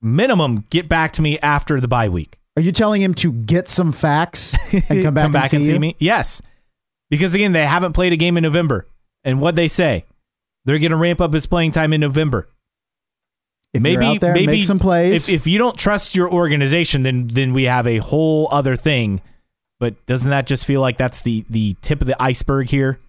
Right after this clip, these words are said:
Speaker 1: with what he had to say?
Speaker 2: I mean, he's basically saying, "Put me in. I'm, I'm good. I'm gonna make plays." And the Colts are kinda like, "We have had you in, and you haven't made plays."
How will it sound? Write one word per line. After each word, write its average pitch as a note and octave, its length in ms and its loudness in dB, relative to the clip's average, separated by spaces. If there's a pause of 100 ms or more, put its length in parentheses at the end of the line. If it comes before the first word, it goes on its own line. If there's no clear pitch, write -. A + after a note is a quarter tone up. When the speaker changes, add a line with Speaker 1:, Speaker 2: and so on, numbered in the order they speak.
(300)
Speaker 1:
with A2+ 100 -6
what B2 140 0
he B2 60 2
had A#2+ 120 0
to A2+ 60 -2
say? A#2 340 -2 (200)
Speaker 2:
I D3 100 0
mean, E3+ 200 0
he's C#3+ 240 0
basically D#3+ 380 0
saying, D3 320 0
"Put D#3+ 220 -2
me D#3 160 2
in. D3 420 2
I'm, C3+ 480 0 (180)
I'm C#3+ 240 0
good. D3 260 2
I'm C3+ 80 2
gonna C3+ 120 2
make C3 220 0
plays." C#3 400 0
And A#2+ 80 0
the A#2 40 -2
Colts C#3 320 -2
are C#3+ 60 0
kinda C3+ 200 0
like, B2 200 -2
"We B2+ 120 2
have C#3 260 0
had B2+ 240 0
you B2+ 100 0
in, A#2+ 240 0
and B2+ 200 0
you B2+ 60 0
haven't A2+ 300 0
made A#2 200 0
plays." G#2+ 480 -4